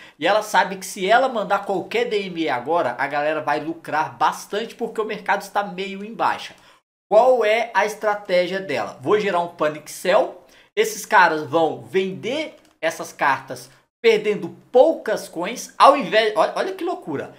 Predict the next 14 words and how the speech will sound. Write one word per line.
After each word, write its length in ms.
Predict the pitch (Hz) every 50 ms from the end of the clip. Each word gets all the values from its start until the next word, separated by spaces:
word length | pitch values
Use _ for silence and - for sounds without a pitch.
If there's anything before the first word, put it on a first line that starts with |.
| - - _ _
ao 160 | 196 240 269
invés 400 | 277 196 226 220 220 208 - -
de 140 | - - 269
ganhar 680 | 262 262 247 233 220 202 202 233 269 320 320 - - -
poucas 520 | - 214 214 - - - 151 131 - -
coins, 320 | - 190 226 233 190 131
eles 240 | 156 160 165 165 147
vão 240 | 135 185 214 226 202
vender 580 | 180 254 277 285 254 170 139 151 196 240 294 311
essas 340 | 269 247 208 - 202 -
cartas 460 | - - 185 202 - - 208 - - - _ _ -
perdendo 640 | 262 269 262 208 170 143 139 214 254 269 233 254 240
poucas 640 | 190 - - - 214 214 220 - - 240 233 -
coins. 560 | - - - 185 180 165 135 - - - -